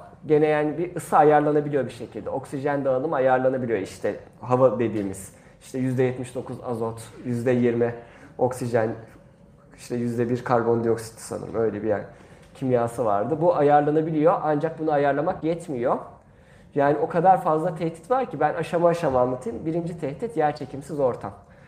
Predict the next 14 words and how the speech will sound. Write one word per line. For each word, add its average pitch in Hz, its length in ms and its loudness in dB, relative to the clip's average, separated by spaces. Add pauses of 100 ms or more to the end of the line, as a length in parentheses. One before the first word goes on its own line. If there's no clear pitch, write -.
(340)
Yerçekimsiz 165 640 -2
ortam 143 480 -2
olduğu 147 300 2
için 147 460 -6
günden 139 440 0
güne, 117 160 0
haftadan 143 520 0
haftaya 139 580 2 (400)
orada 147 280 4
yaşayan, 131 420 0
geçici 131 300 -4
olarak 120 260 0 (200)
yaşayan 120 340 -4
astronotların 131 800 -2